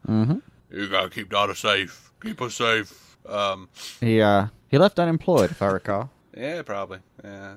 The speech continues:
Speaker 2: sounds right. Uh, it's so hard to be forced to remember things on Arrow. <laughs>
Speaker 1: Yeah.
Speaker 2: Um, but, uh, Ritter, uh, Tyler Ritter has been on the McCarthys and N C I S, so he'll be fine. And,
Speaker 1: Yeah.
Speaker 2: uh, let's see,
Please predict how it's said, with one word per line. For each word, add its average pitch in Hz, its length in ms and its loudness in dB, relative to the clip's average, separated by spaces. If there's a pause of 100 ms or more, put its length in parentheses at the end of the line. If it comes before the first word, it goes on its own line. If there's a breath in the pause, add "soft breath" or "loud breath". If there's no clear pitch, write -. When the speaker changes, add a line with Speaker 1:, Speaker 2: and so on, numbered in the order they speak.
(160)
Speaker 2:
sounds 98 340 -14
right. 95 240 -12 (160)
Uh, - 40 -20 (360)
it's 123 140 -12
so 143 220 -2
hard 113 260 2
to 107 60 -8
be 104 160 -6
forced 104 380 -10
to 104 60 -14
remember 101 380 -10
things 101 380 -12
on 95 120 -8
Arrow. 101 600 -8
<laughs> - 100 -4
Speaker 1:
Yeah. 110 280 4 (1200 loud breath)
Speaker 2:
Um, 147 440 2
but, - 220 4 (260)
uh, 127 240 2
Ritter, 147 400 2 (200)
uh, 127 240 4
Tyler 143 340 -2
Ritter 127 280 -4
has 120 180 -4
been 117 160 -6
on 113 100 -6
the 101 60 -12
McCarthys 107 680 -4
and 92 140 -16
N 110 160 -12
C 107 180 -10
I 95 200 -6
S, 95 240 -10
so - 200 -16
he'll 233 200 -12
be 220 120 -12
fine. 92 520 -12 (200)
And, 107 380 -6
Speaker 1:
Yeah. 127 160 0
Speaker 2:
uh, 50 540 -12 (640)
let's 127 160 -12
see, 104 800 -8